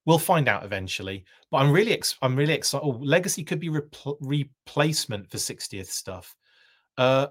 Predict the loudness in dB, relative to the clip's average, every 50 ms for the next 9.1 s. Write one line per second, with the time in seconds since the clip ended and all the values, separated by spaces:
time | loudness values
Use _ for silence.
0 | _ -4 0 0 2 0 0 -2 -4 -6 -6 -4 -4 -2 2 2 2 4 2 2
1 | 2 4 4 2 2 2 -4 -8 _ -20 -20 -20 _ _ _ _ _ _ _ _
2 | _ _ _ _ _ _ _ _ _ _ _ _ -4 0 2 6 6 6 4 4
3 | 2 0 0 0 0 -4 -2 -2 0 -2 -2 -4 -4 -4 -4 -4 -4 -2 -2 0
4 | 0 0 0 0 0 -2 -2 -4 -6 -6 -4 -6 -6 -6 -8 -10 -16 -16 _ -6
5 | -6 -6 -2 -4 -4 -4 -4 -6 -6 -6 -2 0 0 0 0 -2 -6 -12 -18 -20
6 | -20 _ _ _ _ _ _ _ _ _ _ _ _ -8 -4 2 6 8 8 8
7 | 6 4 -2 -6 -6 -4 0 2 2 2 2 0 -2 -2 0 0 0 -2 0 0
8 | 0 0 0 -2 -4 -4 -6 -6 -4 -4 -4 -2 -2 -4 -2 0 0 0 0 0
9 | -2 -6